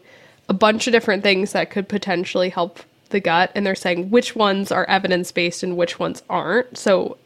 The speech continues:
so they're eliminating these things that I'm like, "Well, that could s-, I've, I've seen that be really effective for a lot of people. Are you just e-,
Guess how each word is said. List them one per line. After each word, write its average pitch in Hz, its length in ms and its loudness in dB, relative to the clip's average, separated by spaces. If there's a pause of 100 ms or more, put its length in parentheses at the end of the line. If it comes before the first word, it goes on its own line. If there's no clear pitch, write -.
(120)
so - 180 2
they're 202 320 2 (140)
eliminating 269 580 6
these 214 240 4
things 269 340 4
that 214 140 4
I'm 208 180 4
like, 208 220 2
"Well, 240 120 4
that 320 200 4
could 427 140 0
s-, - 140 -4 (200)
I've, 220 300 2
I've 220 160 4
seen 302 300 4
that 214 240 4
be 202 140 2
really 190 420 2
effective 175 580 0
for - 180 -2
a 175 60 2
lot 175 220 4
of 175 60 0
people. 170 340 2
Are 180 120 2
you 196 140 0
just 208 220 0
e-, 202 100 4